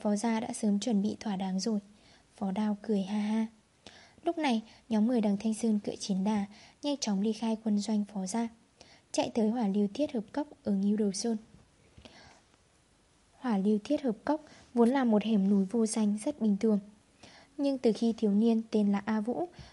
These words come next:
dùng mũi thương đâm xuống đất, phát hiện ra một khối quặng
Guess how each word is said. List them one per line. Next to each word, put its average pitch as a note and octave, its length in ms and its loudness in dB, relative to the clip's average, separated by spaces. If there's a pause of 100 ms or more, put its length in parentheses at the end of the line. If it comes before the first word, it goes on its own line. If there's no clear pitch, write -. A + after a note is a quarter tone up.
(120)
dùng A#3+ 220 2
mũi A#3 140 0
thương B3+ 280 -2
đâm A3 160 2
xuống G3+ 220 -2
đất, C#4 180 -2 (440)
phát E4 120 0
hiện E4 180 -2
ra A#3 200 -2
một G#3 180 0
khối G3+ 180 -4
quặng A#3+ 240 -6